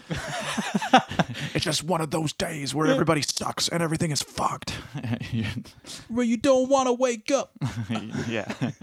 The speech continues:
Speaker 1: They, well, I, yeah, that is, that's a pretty loaded question. I actually, I don't
Speaker 2: Would your mom turn you in?
Speaker 1: Like,
Speaker 2: I, I, I do, I think, is I,
Speaker 1: depends on
Speaker 2: I'd
Speaker 1: the
Speaker 2: like to
Speaker 1: context, you know, I
Speaker 2: I
Speaker 1: guess.
Speaker 2: think my mom would like to think she would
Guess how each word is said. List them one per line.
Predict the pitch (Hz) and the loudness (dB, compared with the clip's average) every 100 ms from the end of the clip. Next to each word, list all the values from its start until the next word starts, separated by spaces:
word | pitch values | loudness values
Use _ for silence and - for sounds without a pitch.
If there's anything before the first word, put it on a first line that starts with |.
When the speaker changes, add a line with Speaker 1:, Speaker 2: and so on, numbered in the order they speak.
| 165 151 135 113 107 175 - - | -4 -4 -8 -14 -16 -18 -20 -12
Speaker 1:
They, | 101 113 - 107 - 107 - - - _ _ - | -4 -2 0 -2 -4 -14 -18 -20 -20 _ _ 0
well, | 127 110 | 0 2
I, | 110 120 113 | 2 2 2
yeah, | 110 110 - | 2 0 2
that | 135 180 | 2 4
is, | 202 147 | 2 2
that's | 139 180 165 | 2 2 -2
a | |
pretty | 131 - 143 110 | -4 -2 0 2
loaded | 101 101 92 | 2 0 -2
question. | 107 104 - 95 - | -4 -4 -10 -16 -8
I | 107 | -4
actually, | 113 113 113 104 - - | -2 -2 -4 -4 -6 -6
I | 104 101 - _ - | -6 -6 -16 _ -4
don't | 127 | 4
Speaker 2:
Would | 131 120 | 6 6
your | 131 | 6
mom | 127 117 | 6 4
turn | 120 110 | 2 0
you | 107 110 | 2 2
in? | 104 101 - _ _ - | 0 -4 -12 _ _ -4
Speaker 1:
Like, | - 208 - - - - - - _ - | 0 0 -2 -18 -16 -16 -16 -20 _ 6
Speaker 2:
I, | 160 196 | 6 8
I, | 180 214 | 6 6
I | 190 | 6
do, | 190 262 | 6 6
I | 185 | 4
think, | - 175 202 | 4 2 4
is | 147 151 | 4 6
I, | 156 | 6
Speaker 1:
depends | 233 | 6
on | 156 | 6
Speaker 2:
I'd | 170 | 8
Speaker 1:
the | |
Speaker 2:
like | 185 | 6
to | 156 | 6
Speaker 1:
context, | 156 113 120 98 - 123 | 4 2 2 2 -4 -2
you | 123 | 2
know, | 120 127 | 2 4
I | 120 | 2
Speaker 2:
I | |
Speaker 1:
guess. | 101 165 143 | 4 6 6
Speaker 2:
think | 240 240 | 4 6
my | 254 | 6
mom | 156 147 151 | 8 6 6
would | 131 | 4
like | 120 127 - | 6 4 4
to | 131 | 2
think | 139 123 | 4 2
she | - 120 | 2 0
would | 110 110 147 | 4 4 4